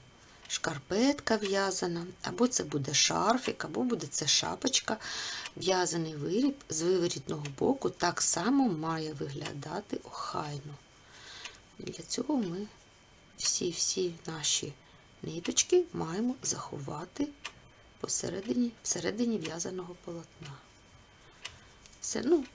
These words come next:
трішечки заховали ниточку, бачите, вона у нас так за-, за-, е, заплелася поміж петельками, а надлишок зрізаємо тако близенько, щоб не пошкодити в'язане полотно.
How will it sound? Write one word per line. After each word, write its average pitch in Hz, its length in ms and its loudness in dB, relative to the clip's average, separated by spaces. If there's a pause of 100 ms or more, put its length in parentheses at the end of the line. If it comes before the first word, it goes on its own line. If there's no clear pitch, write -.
трішечки - 520 6
заховали 185 680 4
ниточку, - 460 0
бачите, 175 420 -2
вона 156 180 -8
у 147 60 -6
нас 143 180 -8
так - 220 -12 (160)
за-, - 160 -6
за-, - 120 -2
е, 80 100 -6 (460)
заплелася 165 720 -2
поміж 160 320 -4
петельками, 311 580 2 (600)
а 330 260 2
надлишок - 640 2
зрізаємо 156 680 -2
тако - 300 -12
близенько, 151 960 -2
щоб - 240 -10
не 165 80 -4
пошкодити - 640 -2
в'язане 147 440 -6 (120)
полотно. 156 680 -10